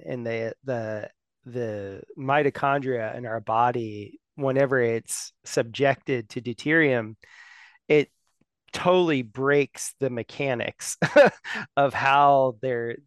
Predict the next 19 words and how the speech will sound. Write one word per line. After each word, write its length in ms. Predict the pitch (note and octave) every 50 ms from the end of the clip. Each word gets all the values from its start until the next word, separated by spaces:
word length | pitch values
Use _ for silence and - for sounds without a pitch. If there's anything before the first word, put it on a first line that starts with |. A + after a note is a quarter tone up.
| - -
how 300 | - B2+ C#3+ C#3+ C#3 C#3
the 160 | B2 B2+ B2
transduction 960 | - - C#3 B2+ A#2+ A#2+ A#2 A2 - B2 B2+ - - - C#3+ B2+ A#2+ A#2 A#2
of 220 | A#2 B2+ B2 A#2
energy 420 | C3 C3 B2+ B2+ B2 A2+ - A#2 A2+
works 460 | A2+ B2 C3 C3 A#2+ - - - -
within, 520 | A#2+ A#2+ A2 A2 A#2 A#2 A2+ A2+ A2 A2 - C3+
within 520 | A#2+ B2 A2+ G2+ B2 A#2+ A#2+ A#2 A2 G#2+
the 340 | G#2 A#2 A2+ G#2+ G#2 G#2 G#2 -
mitochondria. 880 | - A#2 A2+ A2+ A2 - - A#2+ A#2 A#2+ B2 A2+ G#2+ G#2+ G#2 G2+ G#2 B2 _ _ _ _ _ _ - _ _ _ _ _ -
So 160 | - - D3+
what 120 | C#3 C#3
they're 140 | - C#3 C3
finding 480 | - - E3 E3+ F3+ F#3 E3+ D#3+ C#3+ C3+
is 300 | B2+ B2 B2 B2 A#2 -
the 100 | - B2
reason 320 | C3+ C#3+ D3 C3+ C3+ C#3
why, 220 | C3 B2+ A#2+ B2 A#2+ _ _ -
uh, 200 | D#3+ C3+ B2 A#2+